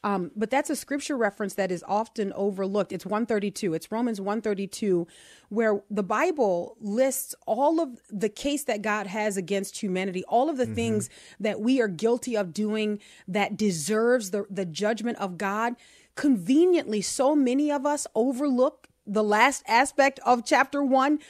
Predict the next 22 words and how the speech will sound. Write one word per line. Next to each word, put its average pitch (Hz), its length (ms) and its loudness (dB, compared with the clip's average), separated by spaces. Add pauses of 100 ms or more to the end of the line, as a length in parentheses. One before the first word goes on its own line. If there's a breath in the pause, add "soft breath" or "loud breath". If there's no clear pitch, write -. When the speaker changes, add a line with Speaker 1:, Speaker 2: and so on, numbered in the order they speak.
(160 loud breath)
Speaker 1:
Romans 262 560 4
one 254 400 2
thirty-two 262 540 0
says, 226 280 0
"And 208 140 2
although 254 480 6
they 214 240 0
know 208 560 4 (280 loud breath)
the 240 260 2
ordinance 339 500 2
of 202 180 -2
God, 175 360 -2
that 208 240 0
those 262 300 2
who 277 120 2
practice 262 640 0
such 262 240 -2
things 277 340 0
are 214 120 2
worthy 226 480 2
of 170 280 -4
death, 214 520 0